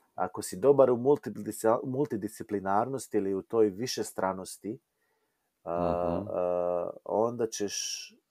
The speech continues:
Speaker 1: bit u stanju s-, brojit dva i dva kao pet.
Speaker 2: Tako je.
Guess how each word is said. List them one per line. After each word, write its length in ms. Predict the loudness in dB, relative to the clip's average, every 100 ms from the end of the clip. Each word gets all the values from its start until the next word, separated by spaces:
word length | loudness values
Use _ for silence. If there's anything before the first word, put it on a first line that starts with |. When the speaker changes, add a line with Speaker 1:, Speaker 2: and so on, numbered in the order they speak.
| _ _
Speaker 1:
bit 240 | -4 -4 -8
u 40 |
stanju 460 | 0 4 4 2 -6
s-, 580 | -12 -18 -18 -18 -16 -10
brojit 400 | 0 2 4 0
dva 320 | 4 8 8
i 40 | 6
dva 260 | 6 4
kao 260 | 4 2 2
pet. 540 | 0 -2 -2 _ _ _ _ _ _ _ _ _ _ _
Speaker 2:
Tako 340 | -8 -8 -8
je. 80 | -14